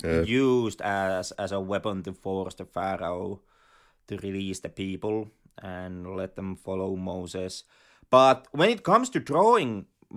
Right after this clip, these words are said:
Speaker 2: parallels between God and Phibes, m-, m-, I would say you are right on the money. Phibes is very godlike in, in Doctor Phibes films, and not just in the way how he kills, like,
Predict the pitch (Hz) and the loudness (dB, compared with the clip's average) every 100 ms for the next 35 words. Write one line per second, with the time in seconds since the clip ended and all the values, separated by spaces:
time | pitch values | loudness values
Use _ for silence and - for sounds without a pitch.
0 | 113 113 113 107 98 92 - 104 - 104 | -6 0 2 2 2 -2 -4 -6 -4 -4
1 | 98 90 95 104 98 92 90 - _ - | -4 -6 0 4 4 4 0 -4 _ -10
2 | 95 95 95 - 110 101 95 90 - - | -6 -4 -6 -2 2 4 2 0 -6 -12
3 | - 120 - 123 123 - 120 165 170 180 | -12 -14 -10 -10 -8 0 4 4 2 0
4 | 151 135 135 131 156 151 - 120 123 123 | 2 4 4 4 2 2 -2 -2 -2 0
5 | 139 131 98 92 - - _ _ _ - | 2 2 -2 -6 -14 -20 _ _ _ 2
6 | 226 247 - 151 156 135 131 123 120 123 | 2 2 -2 0 0 0 -2 -2 2 6
7 | 123 120 123 135 139 101 - - 98 92 | 6 4 2 6 6 4 -2 -8 -8 -6
8 | 95 87 98 98 95 104 - 98 - 98 | -8 -8 -6 -4 -2 -4 -4 -10 -2 0
9 | 90 - - - 98 90 90 - 98 98 | 0 -2 -10 -6 -6 -6 -8 -6 -4 -4
10 | 95 113 120 175 220 - 160 - 120 113 | -6 -6 0 2 2 0 -2 -2 -2 0
11 | 110 117 113 107 98 101 95 - 117 95 | 2 2 2 0 -2 -6 -6 -2 0 0
12 | 73 - - _ - 107 87 98 | -4 -10 -16 _ -10 -6 -6 -6